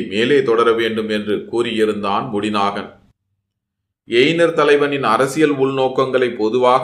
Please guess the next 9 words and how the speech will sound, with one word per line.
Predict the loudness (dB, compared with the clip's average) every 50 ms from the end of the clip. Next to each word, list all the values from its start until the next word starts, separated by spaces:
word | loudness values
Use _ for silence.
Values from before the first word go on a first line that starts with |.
| 0 0
அறிய | 0 0 2 2 2 0
வாய்ப்பு | 2 2 0 0 0 0 -2 -2 0
ஏற்படும் | 0 0 0 0 0 -2 -2 -2 -2
முறையில் | -2 -2 -2 0 0 -2 -4 -6 -8 -14 -20 _ _ _ _ _ _ _ _ -2
அதே | 0 2 2 2 2 2
சமயத்தில் | 2 0 0 -2 0 2 2 2 2 2 -2 -2 0
தாங்கள் | 2 2 2 4 4 2 0 2 2
யார் | 2 4 4 4 4 2
என்று | 0 -2 -2 -2